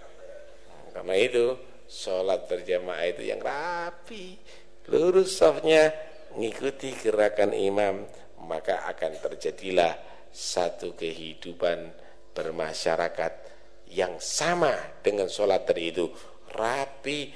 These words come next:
saling berdekatan, dan patuh dengan pemimpinnya. Mudah-mudahan insyaallah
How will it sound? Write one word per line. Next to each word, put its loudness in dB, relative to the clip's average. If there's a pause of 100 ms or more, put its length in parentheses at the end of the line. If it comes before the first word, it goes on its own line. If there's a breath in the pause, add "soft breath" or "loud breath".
saling 4
berdekatan, 4 (400 loud breath)
dan 2
patuh 0
dengan -4
pemimpinnya. -4 (320 loud breath)
Mudah-mudahan 6
insyaallah 10